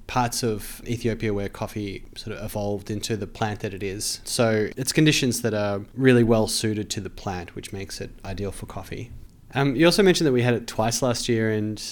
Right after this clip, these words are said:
they're actually from different shipments as well. So in a lot of parts of Colombia, we're actually seeing coffee being picked, you know, almost year round, if not, not just the main crop and the, the sort of fly crop or the secondary crop, but even more often than that. We went to some areas in Tolima where we,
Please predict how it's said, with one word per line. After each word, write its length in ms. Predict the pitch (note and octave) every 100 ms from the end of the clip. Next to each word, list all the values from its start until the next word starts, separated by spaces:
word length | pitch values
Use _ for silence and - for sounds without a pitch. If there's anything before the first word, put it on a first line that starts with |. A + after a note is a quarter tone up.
| -
they're 120 | C3
actually 180 | C#3 F3
from 160 | D#3+ B2+
different 260 | B2 G#2
shipments 540 | - A#2 - G#2+ - A2+
as 120 | G2+
well. 260 | G#2 G2+ -
So 380 | - A2 G#2 G2+ -
in 220 | B2+ B2+ B2+
a 100 | B2
lot 160 | C3
of 100 | C3
parts 260 | C3+ A#2+ A#2+
of 120 | G#2+
Colombia, 420 | - A2 A2 A2
we're 80 | A2
actually 220 | A2 A#2
seeing 640 | - A2 G#2+ G2+ G#2 - -
coffee 240 | B2 B2+
being 240 | A#2+ A2+ A2
picked, 400 | A#2+ - - -
you 60 | A2+
know, 60 | G#2+
almost 440 | B2+ C3+ A#2 -
year 140 | A2
round, 340 | G2+ G#2 B2+ C#3
if 160 | B2+
not, 300 | A2+ G2+ -
not 240 | A#2 A#2 -
just 280 | A2 - -
the 240 | G2+ F#2
main 220 | A2+ A2 G#2
crop 260 | G#2+ -
and 120 | G2+
the, 260 | G2 F#2+ G2+ -
the 80 | G2+
sort 180 | - G2+
of 80 | -
fly 240 | A2 G#2+
crop 300 | - G#2+ B2
or 60 | G2+
the 80 |
secondary 480 | G2 A2+ A2+ G#2 G2
crop, 320 | - G#2+ - - -
but 140 | B2+
even 220 | C3+ B2+
more 240 | A2 G2+ G2+
often 260 | - G#2+
than 120 | G2+
that. 180 | F#2+ F#2+ - A2
We 220 | A#2+ A#2
went 420 | A#2 A#2+ A#2+ B2
to 80 | A#2
some 180 | - A2
areas 500 | A2 A2 A2 G#2+ -
in 280 | B2+ A#2 A#2
Tolima 380 | - A#2+ C3 B2+
where 200 | A#2 A2
we, 180 | A2